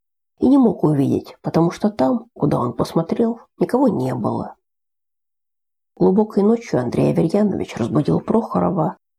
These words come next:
а сам лёг на его место. «За время моего дежурства никаких происшествий не случилось», пробормотал он. «Дождь идёт, но не сильный».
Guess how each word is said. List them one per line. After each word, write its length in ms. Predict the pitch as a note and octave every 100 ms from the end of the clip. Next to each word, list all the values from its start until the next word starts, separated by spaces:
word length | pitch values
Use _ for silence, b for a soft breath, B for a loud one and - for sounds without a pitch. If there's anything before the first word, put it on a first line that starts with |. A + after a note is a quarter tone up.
| -
а 140 | -
сам 240 | - D4+
лёг 220 | F3 A#3 E3
на 80 |
его 220 | D3+ C3 C3+
место. 600 | C3 C#3 - - C#3 - _ _ _ _ _ _ _
«За 160 | F#3 D#3
время 300 | E3+ E3 D#3
моего 300 | D#3+ D#3 E3+
дежурства 540 | - F3 G#3 G3+ D3+
никаких 480 | C3+ - D3 - -
происшествий 580 | - D3 E3+ E3 - E3
не 120 | D#3+
случилось», 680 | E3 - - C#3 F2+ - -
пробормотал 760 | B2+ C3+ C#3 D3 D3+ B2+ -
он. 280 | - G3 G#3 - _ _ _ _
«Дождь 300 | - C#4 -
идёт, 320 | C3 G3 -
но 100 | D3
не 140 | C#3 D3
сильный». 760 | - B2+ C#3+ B2+ A#2 G3 -